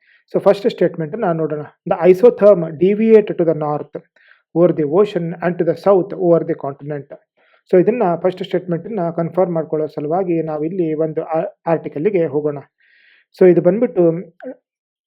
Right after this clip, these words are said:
ಏನಾಗತ್ತಂತ ಹೇಳಿದ್ರೆ ಲ್ಯಾಂಡ್ ಇದು ಸೀಯಲ್ಲಿ ಮೇಲೆ ಹೋಗ್ತಾ ಇದೆ isotherms.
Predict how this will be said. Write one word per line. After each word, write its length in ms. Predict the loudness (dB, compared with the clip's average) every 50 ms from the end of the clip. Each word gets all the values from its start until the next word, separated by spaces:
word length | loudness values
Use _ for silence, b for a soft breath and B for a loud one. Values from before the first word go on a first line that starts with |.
| -6 -2 0
ಏನಾಗತ್ತಂತ 520 | 2 2 2 2 0 -2 -4 -6 -8 -6 -2 0
ಹೇಳಿದ್ರೆ 320 | 2 2 2 2 2 2 2 0 0 -4 -12 _ _ _ -6 -2 0 0
ಲ್ಯಾಂಡ್ 380 | 2 2 2 2 0 0 -2 -6 -10 -8 -6 -2
ಇದು 140 | 4 6 6 6 6 4 0 -4
ಸೀಯಲ್ಲಿ 440 | 0 4 4 4 4 4 0 -2 -2 0 0
ಮೇಲೆ 140 | 2 2 2
ಹೋಗ್ತಾ 220 | 0 -2 -4 -4 -4
ಇದೆ 80 | -2 -4 -6
isotherms. 420 | -8 -8 -8 -8 -8 -8 -10 -12